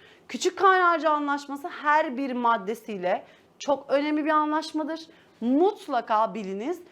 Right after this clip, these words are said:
Çünkü anlaşma maddelerini verir. Herhangi bir şekilde mutlaka yorum sorusuyla da, bilgi sorusuyla da karşılaşabiliriz. Evet ve Kırım'ın kaybedilme sürecinde başka bir olay daha var.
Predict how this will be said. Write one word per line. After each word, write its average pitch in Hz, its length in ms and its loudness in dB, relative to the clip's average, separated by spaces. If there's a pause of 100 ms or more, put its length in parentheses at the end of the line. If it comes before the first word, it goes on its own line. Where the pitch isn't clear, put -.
(180)
Çünkü 285 520 0 (600)
anlaşma 262 420 4
maddelerini 320 600 0
verir. 311 420 -6 (100)
Herhangi 311 380 2
bir 262 60 -8
şekilde 233 360 -8
mutlaka 240 640 -2
yorum 247 320 -4
sorusuyla 190 540 -4
da, 302 200 4 (300)
bilgi 269 240 0
sorusuyla 208 580 -2
da 294 200 4 (280)
karşılaşabiliriz. 226 920 -2 (960)
Evet 277 360 2 (420)
ve 320 180 2 (480)
Kırım'ın 392 440 2
kaybedilme 320 720 0
sürecinde 190 640 -6 (340)
başka 277 460 2
bir 220 60 -4
olay 180 360 2
daha 202 220 0
var. 359 240 2